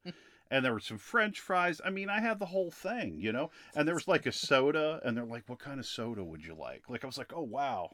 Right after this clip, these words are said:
Speaker 2: You know what I mean? I'm not used to this.
Speaker 1: That's
Speaker 2: Like,
Speaker 1: funny.
Speaker 2: I was like, is, I, I thought water in the cup would have been cool, but I,
Speaker 1: <laughs>
Speaker 2: you know, I got to choose soda, you know what I
Speaker 1: That's
Speaker 2: mean,
Speaker 1: really
Speaker 2: as
Speaker 1: cool.
Speaker 2: well.
Speaker 1: That's fun.
Speaker 2: Yeah, so it was like, it,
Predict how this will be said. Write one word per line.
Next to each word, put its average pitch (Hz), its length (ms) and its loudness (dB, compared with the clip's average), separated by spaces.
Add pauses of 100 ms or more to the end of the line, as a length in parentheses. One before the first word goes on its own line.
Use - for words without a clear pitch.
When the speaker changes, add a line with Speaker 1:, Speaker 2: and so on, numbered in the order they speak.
Speaker 2:
You 196 140 4
know 185 60 2
what 214 100 8
I 208 40 8
mean? 208 280 2
I'm 196 120 4
not 180 200 2
used 107 320 -8
to 107 60 -6
this. 107 340 -2
Speaker 1:
That's - 20 -10
Speaker 2:
Like, 117 220 0 (100)
Speaker 1:
funny. 131 480 -8
Speaker 2:
I 123 140 4
was 160 180 0
like, 123 220 0
is, 104 280 -8
I, 113 180 2
I 120 160 2
thought 123 280 4
water 117 400 2
in 92 80 -2
the 92 80 -6
cup 98 300 -2
would 95 100 -4
have 80 60 -8
been 82 180 -8
cool, 85 340 -8
but 110 140 2 (320)
I, 165 80 -4 (160)
Speaker 1:
<laughs> - 140 -6
Speaker 2:
you 123 100 2
know, 113 160 4
I 113 120 8
got 123 280 6
to 117 100 -10
choose 110 380 -2
soda, 101 560 0 (140)
you 123 140 4
know 113 40 4
what 113 100 4
I 120 40 8
Speaker 1:
That's 117 100 2
Speaker 2:
mean, 113 80 4
Speaker 1:
really 107 140 2
Speaker 2:
as 98 80 -4
Speaker 1:
cool. 98 160 -4
Speaker 2:
well. 95 320 2
Speaker 1:
That's - 180 -10
fun. 127 560 -10
Speaker 2:
Yeah, 160 280 6
so 208 220 0
it 208 120 4
was 220 160 -4
like, 185 360 -2
it, 160 140 -20